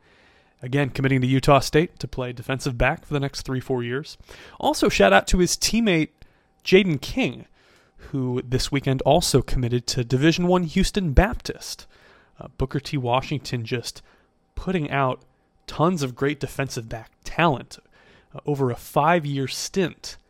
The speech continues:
they will have sent eight defensive backs to play Division One football. Uh, you heard Kyle Mayberry's name mentioned earlier. He went to Kansas, transferred to Utah State this past season. Dax Hills at Michigan, D J Jones at Oklahoma State,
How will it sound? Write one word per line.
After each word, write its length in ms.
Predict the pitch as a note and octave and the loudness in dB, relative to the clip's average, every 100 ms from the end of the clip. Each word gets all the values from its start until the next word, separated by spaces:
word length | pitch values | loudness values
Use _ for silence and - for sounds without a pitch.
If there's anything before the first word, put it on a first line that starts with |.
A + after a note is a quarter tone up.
| _ _ | _ _
they 100 | - | -4
will 140 | B2 B2 | -2 -2
have 120 | A#2+ | -4
sent 300 | - B2 B2 - | -4 -4 -6 -4
eight 240 | E3 F#3+ - | -2 -2 0
defensive 500 | F3 D#3+ D3 C#3+ A#2 | 0 2 0 -4 -6
backs 300 | A#2 - - | -6 -6 -12
to 80 | - | -8
play 220 | C#3 B2 | -4 -4
Division 360 | B2 B2+ A#2+ | -2 -4 -4
One 180 | A2+ A#2+ | -8 -10
football. 540 | - D#3+ - B2+ A#2+ - - - - - | -8 -8 -2 0 -2 -4 -20 -20 -20 -20
Uh, 100 | - B2 | -16 -10
you 200 | B2 B2+ | -2 2
heard 260 | C3 B2 - | 4 2 -2
Kyle 320 | - C#3 A#2+ | 0 2 2
Mayberry's 580 | A#2+ B2+ B2+ B2+ B2 B2 | 2 4 4 4 2 2
name 240 | C3 B2+ | 0 0
mentioned 400 | C3 B2+ C3 B2 | -2 -4 -6 -4
earlier. 440 | C3 B2+ B2+ B2 A#2+ | -4 -2 -2 -2 -4
He 260 | C3+ C3 | -6 -6
went 220 | A#2+ A#2 | -4 -6
to 60 | - | -10
Kansas, 600 | - D#3+ D3+ C#3 C#3+ - - - - | -4 0 2 2 0 -2 -12 -20 -20
transferred 460 | - C#3 B2 - A#2 | -6 -4 -2 -4 -6
to 60 | A#2 | -6
Utah 360 | B2 - A2+ | -8 -6 -8
State 340 | G#2+ - B2 C3 | -8 -8 -8 -8
this 140 | A#2+ | -10
past 360 | - A#2 A2+ - | -6 -6 -6 -8
season. 360 | B2+ A#2+ A#2+ - | -6 -6 -10 -8
Dax 360 | A2+ A#2+ - | -8 -8 -8
Hills 240 | - B2 A2+ | -8 -8 -10
at 120 | - | -6
Michigan, 480 | D3+ D#3 D3+ C#3+ C#3 - - _ | -6 -4 -2 -4 -6 -14 -20 _
D 140 | - C#3+ | -4 -2
J 220 | B2+ A#2+ | -2 -2
Jones 420 | A#2 C#3 C#3 C3 | 0 0 0 -2
at 80 | B2+ | -4
Oklahoma 560 | B2 - C3 C#3+ C#3 B2+ | -6 -4 -4 -2 -2 -4
State, 320 | - C#3 | -4 -4